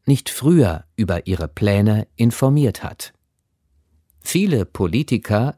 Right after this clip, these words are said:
in den U S A halten den Abzug der Soldaten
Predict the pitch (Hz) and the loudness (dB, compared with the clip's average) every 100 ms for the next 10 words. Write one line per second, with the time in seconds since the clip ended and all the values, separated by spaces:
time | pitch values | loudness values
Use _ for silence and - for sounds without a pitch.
0 | - 101 87 87 85 - 101 85 - - | -4 -2 0 0 -2 0 -2 -2 -4 0
1 | 95 139 - - - - - - 127 - | 0 0 -4 -18 -20 -20 -8 0 0 2
2 | 175 127 98 85 - 92 - - - - | 2 2 2 -2 -4 -6 -6 -8 -4 -2
3 | 180 - - - 85 80 71 90 90 - | -2 -8 -8 -4 -4 -4 -4 -2 -2 2
4 | 120 120 | 4 4